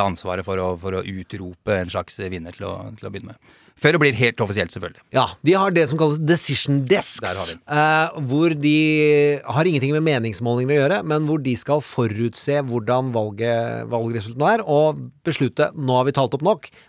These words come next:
Speaker 2: nå er det ikke mulighet for at den andre vinner."
Speaker 1: Som du var inne på, Sofie, Donald har jo vært helt tydelig på at, eh, at han vil at resultatet skal være klart i dag, altså tredje november. Eh, og det kan jo være da at tidlige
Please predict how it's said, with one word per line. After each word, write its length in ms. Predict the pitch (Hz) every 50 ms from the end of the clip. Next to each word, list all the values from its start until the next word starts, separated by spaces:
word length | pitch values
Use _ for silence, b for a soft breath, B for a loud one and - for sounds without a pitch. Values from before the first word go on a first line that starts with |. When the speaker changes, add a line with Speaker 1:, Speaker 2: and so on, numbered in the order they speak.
| b -
Speaker 2:
nå 60 | 147
er 80 | 147 131
det 80 | 113 -
ikke 120 | 151 156
mulighet 480 | 156 135 113 104 101 104 120 143 147 -
for 140 | - 127 120
at 60 | 110
den 60 | 131 127
andre 180 | 123 113 110 107
vinner." 180 | 98 87 85 _ B B B B B B B
Speaker 1:
Som 180 | - 127 123
du 260 | 120 117 117 117 117 110
var 100 | 123 120
inne 160 | 117 101 90
på, 340 | - 107 104 104 104 101 101
Sofie, 360 | - - 107 - 113 110 113 107
Donald 260 | 98 98 104 104 98
har 100 | 101 95 95
jo 20 | 95
vært 80 | 95 -
helt 140 | 104 92 -
tydelig 220 | 104 87 82 -
på 100 | 104 92
at, 160 | - - -
eh, 280 | 104 98 95 92 92 92
at 80 | 90 -
han 120 | 98 95 92
vil 140 | 90 82 85
at 120 | 92 - -
resultatet 600 | 101 92 90 101 101 - 90 80 - - 104 -
skal 200 | - 92 95 95
være 200 | 95 85 98 98
klart 320 | - 87 92 95 - -
i 180 | 104 98 95 98
dag, 220 | 95 104 117 127
altså 180 | 117 98 - 104
tredje 260 | - 104 95 90 76 92
november. 380 | 104 101 98 104 123 160 156 B B B B B B B B B B B B B
Eh, 500 | 117 120 123 123 127 123 127 127 127 127
og 80 | - 170
det 80 | 175 170
kan 160 | - - 175 180
jo 80 | 202
være 160 | 202 170 165
da 180 | 165 160 156 156
at 80 | 151 -
tidlige 400 | - 156 123 110 117 127 127